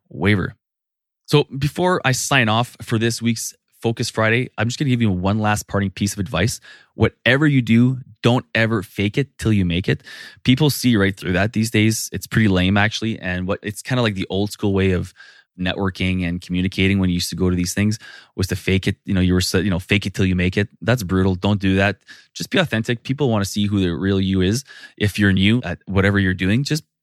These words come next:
be real about that. And people want the help. They will go out of their way to help you and feel comfortable. And don't ever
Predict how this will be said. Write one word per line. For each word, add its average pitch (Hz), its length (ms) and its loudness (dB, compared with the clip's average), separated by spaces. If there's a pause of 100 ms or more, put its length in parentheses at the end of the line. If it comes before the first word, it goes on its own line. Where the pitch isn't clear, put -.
(140)
be 139 120 2
real 127 180 4
about 147 240 -4
that. 80 100 -4
And 85 140 -6
people 143 340 -2 (180)
want 107 520 0
the 104 100 -6
help. 92 380 -4
They 92 140 0
will 101 260 0
go 90 160 -4
out 95 60 0
of 90 80 -2
their 87 100 -2
way 85 160 -4
to 85 120 -10
help 87 220 -6
you 90 200 -6 (260)
and 90 100 -10
feel 90 160 -8
comfortable. 87 540 -8 (180)
And 87 240 -4
don't - 300 -4 (140)
ever 104 400 -2